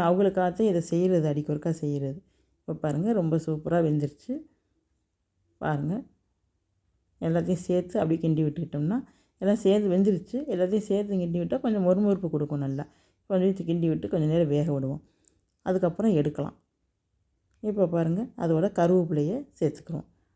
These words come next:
அதோட கருவேப்பிலையை சேர்த்துட்டோம்னா ரொம்ப சூப்பராக இருக்கும், வாடை கம கமன்னு இருக்கும். இது பொரிச்சிட்டு இருக்கையிலே வீடு ஃபுல்லாமே நல்லா கம கமன்னு சிக்ஸ்டி ஃபைவ் பொரிக்கிற மாதிரி கம கமன்னு வாசமா இருந்துச்சு. இந்த கருவேப்பிலை சேர்த்தோன்னா அவ்வளோ வாசமா இருந்துச்சு. இப்போ எல்லாமே நல்லா வெந்துருச்சு. இப்போ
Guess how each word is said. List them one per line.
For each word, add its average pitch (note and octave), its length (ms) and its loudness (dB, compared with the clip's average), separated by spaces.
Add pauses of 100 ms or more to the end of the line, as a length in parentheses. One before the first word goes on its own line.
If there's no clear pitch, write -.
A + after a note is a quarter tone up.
(160)
அதோட F#3+ 300 6
கருவேப்பிலையை F#3+ 420 2
சேர்த்துட்டோம்னா D#3+ 440 -2 (100)
ரொம்ப F3 220 0 (240)
சூப்பராக F3 480 0
இருக்கும், D#3 280 -2
வாடை C#3+ 260 -4 (400)
கம F3+ 220 0
கமன்னு F#3+ 340 4
இருக்கும். - 300 -8 (220)
இது E3+ 180 -4
பொரிச்சிட்டு G3 380 0
இருக்கையிலே G3 360 2
வீடு G3+ 220 2
ஃபுல்லாமே G#3 380 2
நல்லா F#3 220 2
கம F3 240 -2
கமன்னு G3+ 240 0 (380)
சிக்ஸ்டி A3+ 300 0
ஃபைவ் A3+ 200 6
பொரிக்கிற F3 340 2
மாதிரி G3+ 240 0
கம E3 240 0
கமன்னு F#3 320 0
வாசமா E3+ 460 -2
இருந்துச்சு. C#3+ 360 -4 (420)
இந்த F#3 180 0
கருவேப்பிலை F#3+ 420 4
சேர்த்தோன்னா F#3 400 -2
அவ்வளோ F3 280 0 (100)
வாசமா F3+ 380 -2
இருந்துச்சு. C#3+ 380 -6 (540)
இப்போ G3 120 0 (140)
எல்லாமே E3 280 2 (100)
நல்லா D#3 280 0
வெந்துருச்சு. C#3 500 -4 (480)
இப்போ A3 160 -2